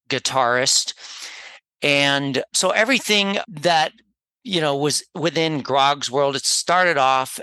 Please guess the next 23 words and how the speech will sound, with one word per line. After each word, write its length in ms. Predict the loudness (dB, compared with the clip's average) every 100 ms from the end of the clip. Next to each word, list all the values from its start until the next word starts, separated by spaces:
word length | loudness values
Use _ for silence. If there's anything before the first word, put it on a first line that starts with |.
| _
as 480 | -2 0 0 -2 -2
just 340 | 0 0 0
kind 240 | -2 -2 -2
of 80 |
like 240 | 0 0 2
a, 60 |
a, 460 | 2 2 0 0 2
I 60 | 2
don't 140 | 2
know, 180 | 2 2
a 40 | 0
vanity 520 | 0 0 0 -2 -4
project, 580 | -2 0 0 0 -2 -2
just 200 | -2 0
kind 200 | 0 0
of 80 |
like, 240 | 2 2 2
I 80 | 0
have 240 | 2 2
all 120 | 2
these 180 | 2 0
ideas 600 | 0 0 0 2 4 2
and 240 | 0 -2